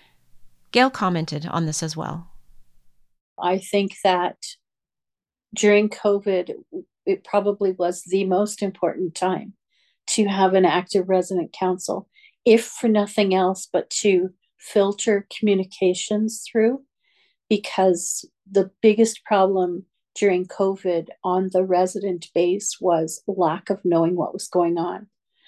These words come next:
Speaker 2: lack of knowing what the restrictions were, the changes to the restrictions, new,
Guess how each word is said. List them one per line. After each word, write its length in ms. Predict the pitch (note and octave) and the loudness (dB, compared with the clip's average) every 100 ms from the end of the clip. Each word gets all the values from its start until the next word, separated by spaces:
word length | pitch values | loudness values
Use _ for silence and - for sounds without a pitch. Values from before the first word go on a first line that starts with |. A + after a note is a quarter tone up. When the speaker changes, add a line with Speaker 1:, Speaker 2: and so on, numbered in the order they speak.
| - _ _ _ | -20 _ _ _
Speaker 2:
lack 400 | G3+ F#3+ F#3+ - | 4 4 2 2
of 240 | G#3 G3+ - G#3+ - | 2 2 -4 -16 -4
knowing 640 | A3 G3+ G3 G3 F#3 F#3 | 2 4 4 4 2 2
what 180 | F3+ F3+ | 0 -2
the 80 | F#3 | -2
restrictions 840 | E3 - - A3+ - A3+ G#3 G#3 | -2 -2 -2 -2 0 2 2 2
were, 600 | G#3 G#3 G3+ G3+ G3+ G3+ _ _ _ | 4 6 6 2 -2 -6 _ _ _
the 80 | |
changes 640 | F3 - A3+ A3+ A3+ A#3+ A3+ | -8 -2 4 4 4 0 -2
to 120 | - | -2
the 100 | A3+ | 0
restrictions, 880 | G#3+ G#3+ - G#3+ G3+ - G#3+ G3+ F#3+ | 0 -2 -2 -2 -2 -2 -4 -4 -2
new, 400 | F#3+ G3+ G#3 G#3+ | 0 2 2 0